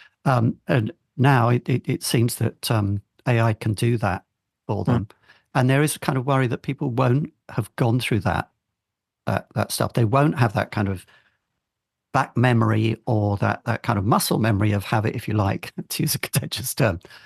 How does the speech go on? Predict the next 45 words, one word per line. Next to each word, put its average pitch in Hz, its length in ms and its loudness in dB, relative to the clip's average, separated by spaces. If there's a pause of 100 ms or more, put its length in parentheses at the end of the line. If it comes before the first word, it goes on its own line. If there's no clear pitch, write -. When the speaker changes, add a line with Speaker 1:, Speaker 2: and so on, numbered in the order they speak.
(300)
Speaker 1:
of, 127 140 4
Speaker 2:
Yeah. 104 160 0
Speaker 1:
of, 117 240 2
of 113 100 0
having 110 300 0
waded 110 320 2
through 113 180 -2
all 98 80 0
that 98 240 -2
stuff - 380 -4
in, 101 220 2
in 104 80 0
the 107 60 2
background 101 460 -2
of 95 60 -4
the 107 80 -4
way 104 160 0
that 101 180 -2
they 107 140 0
make 104 260 0
judgments. - 640 -4
So 107 160 0
there, 107 160 0
Speaker 2:
Mm. 110 140 -4
Speaker 1:
there, 110 200 0 (380)
there 127 120 2
is 113 120 0
a 120 40 -4
step - 320 -2
that - 160 -10
gets - 260 -2
missed. 165 400 0
So 131 240 2
one, 143 260 2
one 151 140 0
can - 80 -8
see 160 100 0
that 131 180 0
in 120 300 2 (420)
a 160 60 -2
variety 139 480 2
of 104 120 -6
professions 95 760 -2
and 90 300 -4 (520)
Speaker 2:
Yeah. 110 260 -4